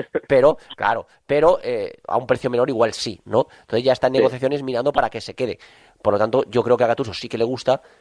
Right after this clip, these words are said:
Speaker 2: pero quizá puede ser un nivel psicológico motivacional lo que hace en rueda de prensa, ¿no? Para
Speaker 3: Sí.
Speaker 2: intentar apretarle las tuercas al chaval y que, y que pueda dar un, un plus, eh, en, en su actuación dentro del terreno de juego.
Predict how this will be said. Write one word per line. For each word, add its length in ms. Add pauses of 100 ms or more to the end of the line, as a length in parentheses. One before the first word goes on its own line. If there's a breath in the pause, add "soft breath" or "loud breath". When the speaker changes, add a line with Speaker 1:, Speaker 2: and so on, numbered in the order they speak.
(160 soft breath)
Speaker 2:
pero 160
quizá 200
puede 200
ser 240
un 140
nivel 220
psicológico 520
motivacional 600
lo 100
que 120
hace 200
en 80
rueda 180
de 100
prensa, 380 (320 soft breath)
¿no? 160 (300 soft breath)
Para 100
Speaker 3:
Sí. 40
Speaker 2:
intentar 200
apretarle 460
las 160
tuercas 240
al 80
chaval 360 (540 soft breath)
y 160
que, 320
y 80
que 140
pueda 340
dar 140
un, 240
un 160
plus, 360
eh, 400
en, 560
en 220
su 160
actuación 380
dentro 180
del 120
terreno 220
de 60
juego. 260